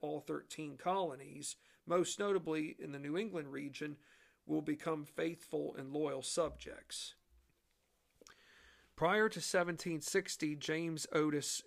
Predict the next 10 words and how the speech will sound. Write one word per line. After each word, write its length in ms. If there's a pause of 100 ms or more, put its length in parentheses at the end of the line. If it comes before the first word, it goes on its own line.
(120)
Junior 880
had 200
served 460
as 240
the 80
king's 540
attorney 680
to 140
the 80
king's 400